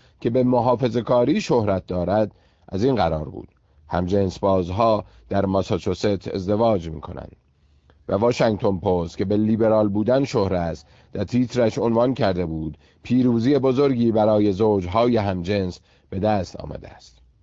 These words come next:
عجیب نیست که سازمان‌های خبری مختلف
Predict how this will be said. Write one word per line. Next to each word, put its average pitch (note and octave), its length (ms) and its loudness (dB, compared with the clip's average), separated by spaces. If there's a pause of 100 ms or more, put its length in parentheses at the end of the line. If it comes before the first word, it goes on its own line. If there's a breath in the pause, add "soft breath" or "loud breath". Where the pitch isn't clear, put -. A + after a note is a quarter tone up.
(460)
عجیب G2 500 -2
نیست B2+ 320 0
که B2 100 0
سازمان‌های A2+ 760 2
خبری A2 400 2
مختلف G#2+ 520 0